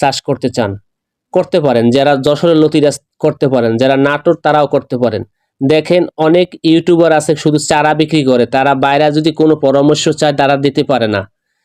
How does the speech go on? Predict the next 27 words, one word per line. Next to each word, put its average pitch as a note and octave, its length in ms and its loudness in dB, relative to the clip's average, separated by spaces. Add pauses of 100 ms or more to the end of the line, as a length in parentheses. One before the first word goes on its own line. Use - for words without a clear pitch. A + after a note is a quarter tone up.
(340)
যশোর D3 300 2
জেলায় D#3+ 280 2
একজন D3 300 0
আছে, C#3+ 420 0 (420)
ঢাকার C3+ 300 -2
জেলায় C#3+ 280 2
একজন C3+ 300 2
আছে, C3+ 480 0 (420)
তারপর B2+ 360 0
রাজশাহী C#3 340 0
জেলায় C#3+ 260 0
একজন C3 240 0
আছে, C3 300 0 (220)
তারা D#3+ 220 2
অনেক F3+ 360 2
জাত D#3 340 0
নিয়ে E3+ 320 2 (1600)
ই D#3+ 140 2
করে, C3 360 2
আপনার B2+ 300 0 (280)
ব্যবসা D#3+ 300 -2
করে, B2 260 0
কিন্তু D3+ 360 0
আমি D3 440 2
নাম D#3+ 320 2
বলবো C#3+ 300 2
না। G#2 180 -4